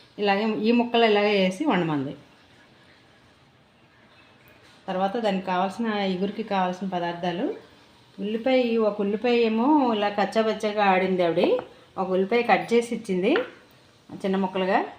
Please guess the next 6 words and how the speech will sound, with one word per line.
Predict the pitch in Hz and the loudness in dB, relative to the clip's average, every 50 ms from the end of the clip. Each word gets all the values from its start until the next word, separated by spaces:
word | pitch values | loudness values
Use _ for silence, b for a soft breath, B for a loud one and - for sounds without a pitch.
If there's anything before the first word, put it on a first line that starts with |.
| - - - | -18 -14 -12
తర్వాత | 170 170 175 185 185 - 294 381 508 508 - - - | -6 -4 -2 -2 -2 -2 -2 -2 -2 -4 -8 -12 -10
మసాలా, | 196 175 170 - 190 185 185 220 - - - - - - - - _ _ _ _ - | -10 -8 -6 -4 -2 0 2 2 0 0 -2 -8 -16 -20 -20 -20 _ _ _ _ -4
అల్లం | - 180 175 180 180 | -4 -2 -2 -2 -2
వెల్లుల్లి | 180 180 180 180 180 180 180 180 | -2 -2 -2 0 -2 -2 -2 -2
పేస్టు, | 180 180 180 180 - - - 339 453 - - - - _ - - _ _ - - - | -2 -4 -4 -4 -6 -8 -8 -8 -8 -8 -10 -20 -20 _ -20 -20 _ _ -20 -8 -2
సాల్ట్, | 185 175 170 170 175 196 196 - | 0 2 2 2 2 0 0 -2